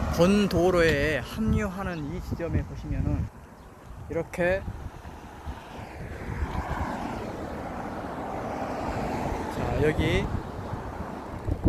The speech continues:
가감속 차로라고 그래가지고 이 차로에서 이렇게 본도로로 진입하는 이 차선이 있고, 그리고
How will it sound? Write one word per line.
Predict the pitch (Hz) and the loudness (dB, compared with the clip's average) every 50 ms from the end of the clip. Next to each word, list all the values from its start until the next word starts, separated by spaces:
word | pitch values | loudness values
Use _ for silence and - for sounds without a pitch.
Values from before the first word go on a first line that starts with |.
| - - - - - - - | 4 2 -2 -4 -4 -4 -4
가감속 | - - 156 165 175 175 175 175 175 180 196 180 - | 2 6 8 8 8 8 6 4 4 4 2 -2 -2
차로라고 | - - 196 190 190 175 160 151 147 | -2 0 4 4 6 6 6 4 6
그래가지고 | 156 156 147 143 135 127 135 131 131 139 135 131 117 104 - - - - - - 151 | 4 4 4 4 4 2 0 0 2 2 2 2 2 0 -4 -6 -6 -8 -6 -4 -2
이 | 156 175 - | 0 0 0
차로에서 | - - - - 214 214 208 208 196 175 - 208 214 220 233 226 - - - - - - - - - - - - - - - - - | -2 -2 4 8 10 10 10 10 8 8 10 10 12 12 10 8 6 0 -6 -4 -6 -6 -6 -6 -8 -8 -8 -8 -6 -6 -6 -4 0
이렇게 | 143 160 180 190 196 165 - - 208 220 226 240 240 240 - - - - - - - - - - - - | 4 6 6 6 6 4 4 8 10 12 12 12 10 8 2 -2 -2 -2 -2 -2 -2 -2 -2 -2 0 4
본도로로 | - 190 202 202 208 214 214 214 214 214 | 4 4 6 8 8 8 10 10 8 8
진입하는 | - - 196 190 196 190 - 208 180 180 185 202 214 220 220 220 - - - - - 254 247 - - - - - - - - - - - - | 6 6 2 2 2 2 6 6 6 6 6 4 4 4 2 0 -2 -2 -2 -2 -2 0 -2 -2 -2 -2 -2 -2 -2 -2 -4 -4 -4 -2 2
이 | 170 180 180 175 | 4 4 4 2
차선이 | - - 220 220 202 220 214 185 | 2 4 4 4 4 4 2 2
있고, | 170 156 - - 190 165 127 - - - - - - - - - - - - - - - - - - - - - - - - | 0 0 6 6 8 8 8 4 0 -10 -12 -10 -10 -10 -8 -10 -10 -10 -10 -14 -14 -16 -16 -16 -16 -18 -18 -20 -20 -14 -6
그리고 | - 196 190 208 190 196 208 208 208 214 220 | -2 0 2 2 6 8 8 8 8 6 4